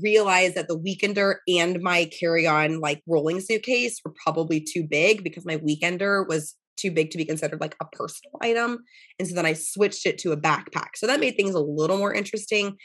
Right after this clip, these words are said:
I was also, like, traveling with a drone, which takes up a little bit of space.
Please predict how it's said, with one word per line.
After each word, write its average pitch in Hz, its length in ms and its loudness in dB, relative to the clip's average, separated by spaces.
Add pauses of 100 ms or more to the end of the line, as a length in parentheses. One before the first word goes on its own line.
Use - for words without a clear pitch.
(180)
I 180 60 0
was 180 80 0
also, 185 240 2
like, 190 260 2 (220)
traveling 247 340 0
with 233 160 2
a 233 60 2
drone, 196 640 4
which 165 260 -4
takes 175 220 -2
up 185 80 -4
a 185 40 -2
little 180 220 -2
bit 180 120 0
of 180 80 -2
space. 170 520 2